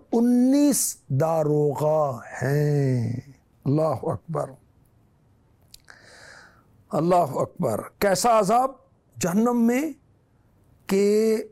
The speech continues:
جسم کے گوشت پوست کو آگ رہنے نہیں دے گی، جلا دے گی۔ اللہ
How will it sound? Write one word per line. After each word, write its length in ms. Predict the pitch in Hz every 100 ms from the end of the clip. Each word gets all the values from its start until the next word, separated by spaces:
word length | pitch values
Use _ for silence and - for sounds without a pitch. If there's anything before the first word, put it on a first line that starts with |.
| _ _ _ _ _ 143
جسم 480 | 139 180 233 233
کے 220 | 214 226 214
گوشت 1000 | 143 120 202 233 247 247 214 - _ -
پوست 640 | 208 220 233 254 196 -
کو 680 | - 208 196 208 226 240 247 _ _ _ -
آگ 340 | 165 190 214
رہنے 640 | 165 143 143 165 190 247
نہیں 140 | 233 160
دے 140 | 131
گی، 220 | 120 127 - -
جلا 400 | 104 165 196 208
دے 120 | 190
گی۔ 260 | 156 127 - _ _ _ _ _ _ _ _ _ _ _ _ _ _ _ _ _ _ -
اللہ 160 | 180